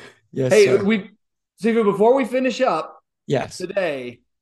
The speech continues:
Speaker 2: my que-, last question is always the same, which is this. In three generations, what do you hope your great-grandchildren remember about you?
Speaker 1: That my great, great, great, great granddad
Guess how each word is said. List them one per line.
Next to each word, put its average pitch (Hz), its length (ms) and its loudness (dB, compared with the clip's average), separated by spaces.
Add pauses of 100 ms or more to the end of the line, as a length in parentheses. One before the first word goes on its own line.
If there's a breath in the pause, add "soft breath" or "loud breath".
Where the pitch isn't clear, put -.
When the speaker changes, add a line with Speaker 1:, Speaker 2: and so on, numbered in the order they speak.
(200)
Speaker 2:
my 151 140 -6
que-, 185 280 0
last 196 220 0
question 202 280 -4
is 160 100 -8
always 170 360 -2
the 143 80 -18
same, 110 360 -16
which 123 160 -16
is 131 140 -12
this. 127 240 -6
In 139 140 -8
three 202 340 2
generations, 170 760 0
what 160 120 -2
do 180 60 -8
you 180 120 -4
hope 160 180 -4
your 151 120 -8
great-grandchildren 143 1120 -6
remember 123 720 -8
about 110 460 -10
you? 98 260 -16 (2750)
Speaker 1:
That 147 280 -4
my 139 220 -2
great, 139 400 -6
great, 156 340 -8
great, 151 320 -6
great 147 300 -8
granddad 131 760 -10